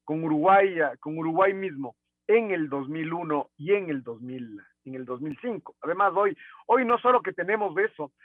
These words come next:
sino que tenemos todavía varias opciones, eh, eh, después, eh, para, para ir sumando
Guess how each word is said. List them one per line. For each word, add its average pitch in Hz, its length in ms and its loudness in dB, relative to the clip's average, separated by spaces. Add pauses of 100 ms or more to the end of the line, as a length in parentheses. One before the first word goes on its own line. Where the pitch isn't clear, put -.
(240)
sino 233 240 0
que 247 160 -6
tenemos 233 480 -4
todavía 180 500 -2 (280)
varias 185 560 2
opciones, 196 580 -10 (220)
eh, 104 380 -10 (280)
eh, 98 420 -18
después, 170 400 -6 (440)
eh, - 60 -20 (920)
para, 131 300 -4 (300)
para 160 180 2
ir 202 280 -4
sumando 160 560 0